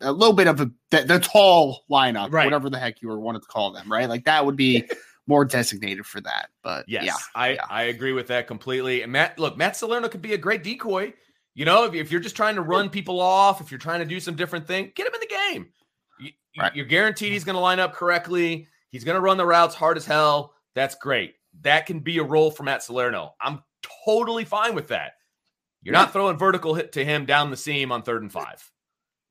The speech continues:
Speaker 1: No.
Speaker 2: Not a good decision, okay?
Speaker 1: Nope.
Speaker 2: Uh, but,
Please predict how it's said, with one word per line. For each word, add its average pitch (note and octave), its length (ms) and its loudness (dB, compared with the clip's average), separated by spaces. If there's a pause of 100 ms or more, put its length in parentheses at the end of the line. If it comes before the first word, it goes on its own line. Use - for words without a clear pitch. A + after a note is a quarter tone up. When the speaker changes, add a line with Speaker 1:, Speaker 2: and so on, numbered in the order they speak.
(200)
Speaker 1:
No. - 240 -6
Speaker 2:
Not D3 280 0
a E3 60 -2
good C#3+ 160 -6
decision, - 460 -14 (240)
okay? A2 500 -6
Speaker 1:
Nope. C3 180 0
Speaker 2:
Uh, D#2+ 280 -8 (240)
but, C3 280 2